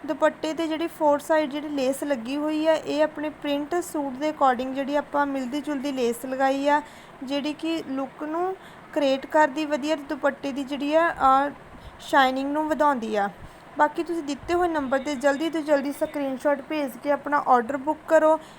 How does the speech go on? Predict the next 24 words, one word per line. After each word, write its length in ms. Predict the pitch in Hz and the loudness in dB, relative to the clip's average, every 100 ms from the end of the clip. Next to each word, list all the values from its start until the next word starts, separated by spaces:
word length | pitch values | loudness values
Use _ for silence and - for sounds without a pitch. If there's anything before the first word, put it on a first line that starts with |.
| - | -10
ਇਹਨਾਂ 180 | 302 311 | -4 -4
ਵਿੱਚੋਂ 260 | 320 320 320 | -4 -4 -4
ਕੋਈ 260 | 311 311 | 0 0
ਵੀ 120 | 311 | 0
ਸੂਟ 260 | 330 330 311 | -2 0 0
ਛੱਡਣ 360 | - 254 269 294 | 0 -2 -2 2
ਵਾਲਾ 240 | 302 302 | 4 4
ਨਹੀਂ 180 | 285 277 | 2 0
ਹੈਗਾ। 220 | 262 302 | 2 0
ਜਲਦੀ 320 | 294 294 294 | 2 0 0
ਤੋਂ 140 | 320 311 | -4 0
ਜਲਦੀ 320 | 302 269 285 | 0 0 0
ਆਪਣੇ 240 | 269 285 | -2 2
ਆਰਡਰ 260 | 269 240 277 | 2 2 -4
ਬੁੱਕ 200 | 262 285 | -6 -2
ਕਰਕੇ 300 | 277 262 285 | 0 0 0
ਆਪਣਾ 260 | 285 285 294 | 0 2 2
ਆਰਡਰ 380 | 262 233 262 285 | 4 4 2 2
ਲਓ। 280 | 294 294 302 - - - - | 6 6 4 -6 -20 -20 2
ਸੈਕਿੰਡਲੀ 720 | 311 302 311 311 302 330 339 - - - 294 262 320 | 2 2 -2 -4 -2 -2 -2 -6 -18 -18 -16 -10 -6
ਤੁਸੀਂ 420 | 302 339 330 320 277 | -4 -2 -2 2 2
ਅਗਰ 200 | 277 320 | 2 2
ਕੁਛ 220 | 330 320 - 349 | 2 0 -2 0
ਵੀ 200 | 339 | 0